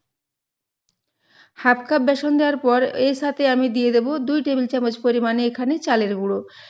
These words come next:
চালের গুঁড়ো দিলে এই রেসিপিটা ভীষণই খাস্তা মতো তৈরি হবে, সেজন্য চালের গুঁড়োটা অবশ্যই দিতে হবে।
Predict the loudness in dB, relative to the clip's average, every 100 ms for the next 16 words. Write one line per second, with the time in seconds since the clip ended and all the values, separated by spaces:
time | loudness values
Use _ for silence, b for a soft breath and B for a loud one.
0 | B -2 2 2 2 0 0 0 2 2
1 | 0 0 -2 0 0 0 -2 0 0 -2
2 | -4 -4 -2 -2 -2 0 0 2 0 0
3 | -2 -2 0 0 0 2 2 2 0 0
4 | 0 -2 -2 -2 -2 -2 -2 -2